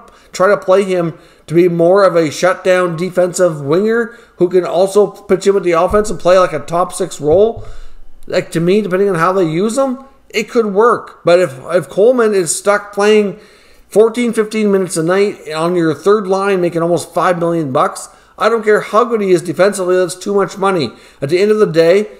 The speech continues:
you need guys who can play defense. You need guys who can play in the P K.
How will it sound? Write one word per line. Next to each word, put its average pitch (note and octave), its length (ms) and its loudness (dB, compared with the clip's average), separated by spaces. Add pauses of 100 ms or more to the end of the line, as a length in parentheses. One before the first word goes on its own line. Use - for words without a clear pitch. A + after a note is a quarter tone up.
(160)
you F#3+ 160 0
need F#3 420 0
guys D#3+ 300 0
who D3 80 -6
can D#3 140 -6
play D3 180 0
defense. C3 500 -4
You F3+ 120 -2
need F#3+ 260 0
guys E3 300 0
who D#3+ 60 -6
can D3+ 120 -6
play D#3 200 0
in D3+ 60 -4
the D3 60 -4
P C#3 200 -8
K. C3+ 360 -2